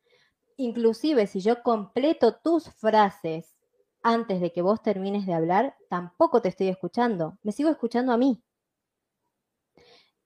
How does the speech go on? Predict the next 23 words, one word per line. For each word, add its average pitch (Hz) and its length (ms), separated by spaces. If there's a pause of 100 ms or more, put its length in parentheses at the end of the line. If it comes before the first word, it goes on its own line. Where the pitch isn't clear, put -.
(220)
Entonces, 214 540
esto 277 220
también 233 300
es 226 120
importante. 175 640 (220)
Dejar 269 260
de 370 100
completar 226 460
la 254 120
<laughs> - 0
frase 240 440
de 202 60
los 202 120
demás. 208 380 (920)
Estamos 240 340
jugando 233 280
a 247 60
la, 220 140
a, 202 200
a 208 200
adivinar 202 460
al 214 140
otro. 233 300